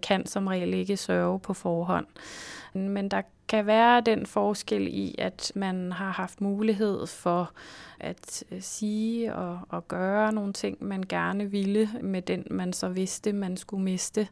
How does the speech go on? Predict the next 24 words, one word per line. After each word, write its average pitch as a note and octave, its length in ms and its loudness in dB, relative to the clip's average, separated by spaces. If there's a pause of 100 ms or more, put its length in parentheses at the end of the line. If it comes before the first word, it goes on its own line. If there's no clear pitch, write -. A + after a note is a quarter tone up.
(540)
frem - 300 0
for - 160 -2
at F#3 220 0
det F#3+ 100 0
sker - 260 0
meget F#3 280 0
pludseligt, G#3+ 560 2
og F#3 200 0
man F3+ 180 -4
står - 300 0
efterfølgende F#3+ 800 -2
og F#3 60 -2
måske - 340 -2
synes, G3+ 540 -2
at, F#3+ 260 -2 (580)
at G3+ 200 0
der F#3+ 260 2
er G3 40 0
nogle, G3 500 -2
øh, F#3 420 -4 (380)
usagte G3+ 640 0
eller F#3+ 320 0
ugjorte G3+ 840 2
eller F3+ 420 -2